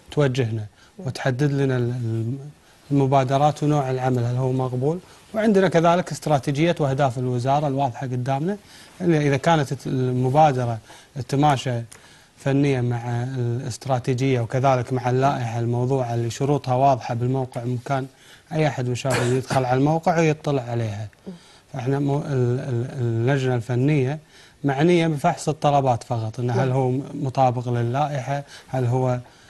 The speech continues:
Speaker 1: آه، مستكمل أوراق خطته الفنية. لكن في لجنة ثانية، اللجنة العليا اللي فيها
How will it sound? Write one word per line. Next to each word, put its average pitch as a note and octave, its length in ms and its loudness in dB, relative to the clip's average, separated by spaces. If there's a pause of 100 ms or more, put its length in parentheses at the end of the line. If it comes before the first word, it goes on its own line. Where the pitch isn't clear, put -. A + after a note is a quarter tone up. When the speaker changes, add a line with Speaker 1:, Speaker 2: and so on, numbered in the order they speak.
(200)
Speaker 1:
آه، C3 180 -6
مستكمل C3 640 -2
أوراق B2 500 -2
خطته B2 500 -8
الفنية. B2 460 -4
لكن G3+ 160 0
في G3 160 0
لجنة D3+ 360 2
ثانية، C3+ 300 2
اللجنة C3 320 0
العليا C#3+ 280 -2
اللي G3+ 120 -2
فيها B2+ 340 -2